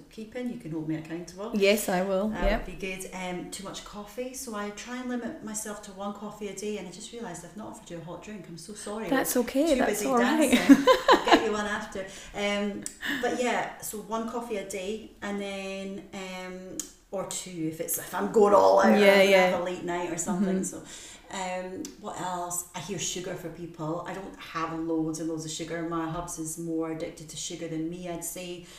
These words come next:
Speaker 1: I'm probably more cheese board kind of girl. Like, I like chocolate, but I would go for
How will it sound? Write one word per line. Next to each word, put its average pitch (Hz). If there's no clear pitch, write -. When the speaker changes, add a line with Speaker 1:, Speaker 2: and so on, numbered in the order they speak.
Speaker 1:
I'm 165
probably 160
more 156
cheese 190
board 170
kind 175
of 165
girl. 175
Like, 160
I 160
like 165
chocolate, 175
but 170
I 160
would 160
go 165
for 160